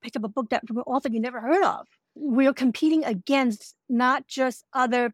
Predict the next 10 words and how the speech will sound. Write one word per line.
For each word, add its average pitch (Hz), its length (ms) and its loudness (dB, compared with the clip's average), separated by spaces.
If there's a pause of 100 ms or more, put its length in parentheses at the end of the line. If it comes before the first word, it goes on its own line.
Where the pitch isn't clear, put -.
debut 226 380 -2
authors, 226 440 -2 (240)
but 220 140 -8
established 294 540 -2
writers 220 400 -4 (480)
and 320 440 4
other 285 220 2
mediums 269 560 0
as 202 160 -12
well. 285 480 -2